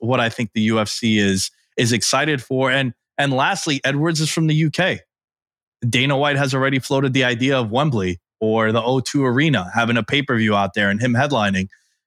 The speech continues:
They've, they've never had a, a champion from the U K that stayed in the U K and trained.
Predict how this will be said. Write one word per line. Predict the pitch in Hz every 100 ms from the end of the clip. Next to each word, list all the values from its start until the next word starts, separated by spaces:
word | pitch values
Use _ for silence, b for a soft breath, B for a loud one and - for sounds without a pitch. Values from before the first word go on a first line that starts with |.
| _ -
They've, | 123 127 123 135
they've | 135 120
never | 151 170 156
had | 151 156 147 131
a, | 127 120 110 _ _ _ -
a | 123 113 107 101 -
champion | - - 151 151 156 143
from | - 123
the | 117
U | 127 139
K | - 135 143
that | 127 113 -
stayed | - - 139 143 143
in | 131
the | 120
U | 131
K | 123 - 131
and | 120 104
trained. | - 131 107